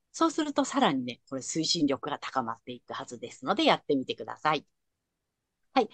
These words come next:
そしてこの時期のラッキーアクションなのですが、発展のキーワードは、えー、洗練、物質的な満足感、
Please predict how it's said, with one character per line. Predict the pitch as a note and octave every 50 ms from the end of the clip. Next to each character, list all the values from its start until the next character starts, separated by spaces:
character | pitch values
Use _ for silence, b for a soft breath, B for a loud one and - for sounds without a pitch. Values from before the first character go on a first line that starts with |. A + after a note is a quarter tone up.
| b b
そ | - D4
し | -
て | - -
こ | - E4 E4
の | E4+ E4+
時 | E4 E4 -
期 | C4+ G3+
の | D#3 D#3
ラ | E3 F3 F3+
ッ | - _
キ | - A#3 A3+
ー | A#3
ア | A#3+
ク | -
シ | - F3+
ョ | D#3+
ン | D3
な | D3 C#3+
の | C3+ C3+ A#2+
で | A#2+
す | - - - -
が、 | F3+ F#3+ E3 - - _ _ _ _ _
発 | C#4+ D4 - _
展 | - F#4+ F#4 F#4
の | F#4+ F#4
キ | - - E4 E4 E4
ー | E4+
ワ | D#4+
ー | D#4
ド | - E3 D#3+
は、 | F#3 G3 F3+ C#3+ - _ _ _
え | E3 D#3+
ー、 | E3
洗 | - - A3+ C4 C4 C4+ C4+ B3
練、 | B3+ A#3+ A3 G3+ - - _ _ _ _ _
物 | A3 A#3+ B3
質 | - - - D#4+ D#4 D4 - -
的 | - D4 - D4+
な | D#4+ F4 -
満 | D#3+ F3+ G3 F#3+ G3+ F#3
足 | G3+ F#3 - - -
感、 | - C#3 A#2+ A2